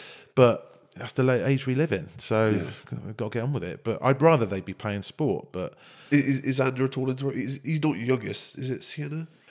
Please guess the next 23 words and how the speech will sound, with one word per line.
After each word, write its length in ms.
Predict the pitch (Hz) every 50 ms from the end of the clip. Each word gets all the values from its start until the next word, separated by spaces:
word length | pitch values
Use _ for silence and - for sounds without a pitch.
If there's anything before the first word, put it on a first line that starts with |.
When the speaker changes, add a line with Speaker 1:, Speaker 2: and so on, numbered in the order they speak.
| -
Speaker 1:
Uh, 220 | - 127 127 123 123 - -
Seren 580 | - - - 160 156 135 117 107 101 101 98
is 180 | - - - 117
Speaker 2:
Seren, 140 | 151 131 110
Speaker 1:
my 60 | 101
Speaker 2:
sorry. 80 | 113 117
Speaker 1:
youngest. 540 | 120 120 110 98 90 101 117 120 - - -
She's, 480 | - - 131 123 120 113 107 - - - -
uh, 160 | - 113 113
just 240 | 104 - 104 - -
turned 260 | - 120 104 101 98
three. 540 | - - - 110 104 95 92 95 104 101 101 -
So 240 | - - 107 101 107
Xander 480 | 101 98 123 120 120 117 113 110 107 104
is 320 | 104 101 - - - - -
six. 420 | - - 113 101 - - - - -
He's 100 | 143 151
doing 140 | 151 233 240
the 80 | 202 151
jiu-jitsu. 600 | - - 131 - 131 - - - 127 165 226 233 - - - -
Speaker 2:
Yeah, 200 | - 156 170 175
no, 140 | 175 180 175
yeah, 200 | 175 175 170 170